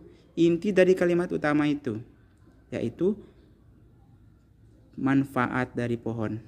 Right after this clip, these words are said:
Nah, itu isi contoh, eh, jawaban untuk paragraf kedua ya. Contoh gagasan utamanya, yaitu manfaat menanam pohon atau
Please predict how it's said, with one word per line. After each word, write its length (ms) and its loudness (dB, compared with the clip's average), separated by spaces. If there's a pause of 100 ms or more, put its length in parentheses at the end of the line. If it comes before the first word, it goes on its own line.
Nah, 160 0
itu 320 0
isi 560 -4
contoh, 640 -4 (500)
eh, 240 -4
jawaban 480 2
untuk 240 -4
paragraf 640 -4 (240)
kedua 400 2
ya. 240 -4 (320)
Contoh 320 -6
gagasan 400 -4
utamanya, 560 -2 (400)
yaitu 560 -2 (560)
manfaat 640 -2 (640)
menanam 480 0
pohon 400 -4 (320)
atau 560 -4